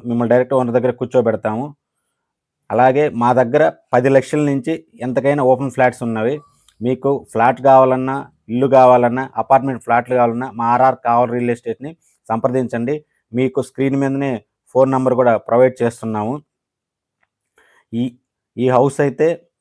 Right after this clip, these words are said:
చాలా బాగా ఉంది, బెస్ట్ క్వాలిటీతో ఉంది. ఓనర్ కూడా మంచి వ్యక్తి.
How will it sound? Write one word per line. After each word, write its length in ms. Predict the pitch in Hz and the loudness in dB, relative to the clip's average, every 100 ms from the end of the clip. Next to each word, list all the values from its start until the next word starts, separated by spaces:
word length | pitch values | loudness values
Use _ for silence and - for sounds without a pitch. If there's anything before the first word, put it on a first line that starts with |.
| _ - | _ -2
చాలా 240 | 117 127 127 _ 98 | 2 2 0 _ -4
బాగా 320 | 98 117 135 139 | 2 4 6 4
ఉంది, 260 | 127 127 156 | 2 -4 -6
బెస్ట్ 320 | 104 117 - 147 | -6 -6 -8 -10
క్వాలిటీతో 600 | - 127 139 131 117 123 | 0 2 2 0 0 0
ఉంది. 260 | 117 117 151 160 _ _ _ _ _ | 0 -2 -6 -10 _ _ _ _ _
ఓనర్ 320 | 107 127 139 135 | -4 -2 0 2
కూడా 260 | 143 151 165 - _ _ _ _ _ | 2 4 2 -4 _ _ _ _ _
మంచి 400 | 104 120 127 143 143 123 - | -8 -6 -4 -2 0 0 -2
వ్యక్తి. 360 | 117 120 - | -6 -6 -6